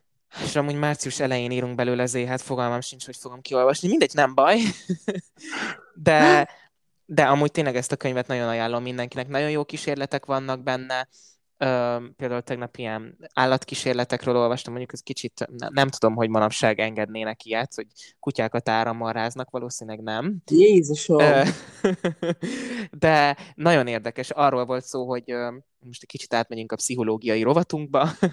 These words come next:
Speaker 1: <laughs> de arról volt szó, hogy a tehetetlenség, mint érzelem idézőjelben, az tanult. Szóval, hogy megvizsgáltak kutyákat,
Speaker 2: Mhm.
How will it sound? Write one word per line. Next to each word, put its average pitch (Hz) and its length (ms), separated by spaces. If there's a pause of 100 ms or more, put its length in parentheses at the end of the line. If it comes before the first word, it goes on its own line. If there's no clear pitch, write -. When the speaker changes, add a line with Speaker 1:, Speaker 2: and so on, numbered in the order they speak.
Speaker 1:
<laughs> 220 300
de 139 140
arról 131 300
volt 120 180
szó, 135 220
hogy 127 220 (340)
a 120 260
tehetetlenség, 123 1120
mint 120 400 (680)
érzelem 120 560
idézőjelben, 120 720
az 139 140
tanult. 117 640
Szóval, - 240
hogy 127 100
megvizsgáltak 123 600
kutyákat, 120 600
Speaker 2:
Mhm. 160 140